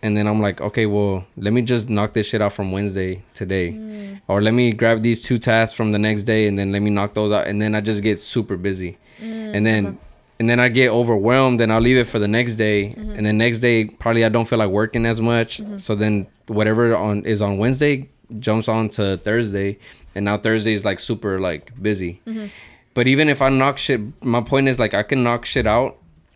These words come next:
Speaker 1: or my, my to-do list just be blank. And I'll feel like, "All right, like, what's next?" You know? I won't be like, "All right, like, I, now I can chill."
Speaker 2: Mm-hmm.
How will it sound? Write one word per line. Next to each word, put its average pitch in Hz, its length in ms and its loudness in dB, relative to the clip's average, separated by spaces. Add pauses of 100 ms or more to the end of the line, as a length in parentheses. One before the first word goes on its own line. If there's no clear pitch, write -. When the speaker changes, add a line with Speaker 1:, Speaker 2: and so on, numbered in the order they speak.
(460)
Speaker 1:
or 104 100 -2
my, 107 240 2
my 104 200 -2
to-do 113 300 -2
list 117 300 0
just 110 180 -4
be 120 120 0
blank. 104 520 -4 (800)
And 113 120 0
I'll 110 80 0
feel 113 180 0
like, 101 260 0
"All 104 80 0
right, 98 200 0
like, 85 280 -8
what's 98 180 -4
next?" 92 400 -4
You 95 60 -2
know? 92 180 -4 (600)
I 98 60 0
won't 120 260 2
be 120 80 2
like, 107 200 0
"All 110 120 -2
right, 135 180 0
like, 110 180 -2
I, 104 60 2
now 113 260 0
I 131 40 2
can 113 160 -6
chill." 117 380 -2 (420)
Speaker 2:
Mm-hmm. 220 200 -10